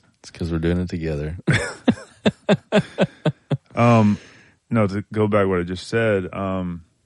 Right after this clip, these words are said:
Speaker 2: I've always rejected rules just that are just placed on me with,
Speaker 1: Yeah.
Speaker 2: like, for no good reason.
Speaker 1: Mm-hmm.
Speaker 2: Like, I haven't, the only time I ever wear, wore a mask in the past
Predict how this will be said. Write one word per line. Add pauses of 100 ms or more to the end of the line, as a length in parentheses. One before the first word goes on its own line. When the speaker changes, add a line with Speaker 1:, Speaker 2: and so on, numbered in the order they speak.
(480)
Speaker 2:
I've (120)
always
rejected (520)
rules
just
that
are
just
placed
on
me (380)
with,
Speaker 1:
Yeah. (120)
Speaker 2:
like,
for
no
good
reason.
Speaker 1:
Mm-hmm.
Speaker 2:
Like,
I
haven't, (720)
the
only
time
I
ever
wear,
wore
a
mask
in
the
past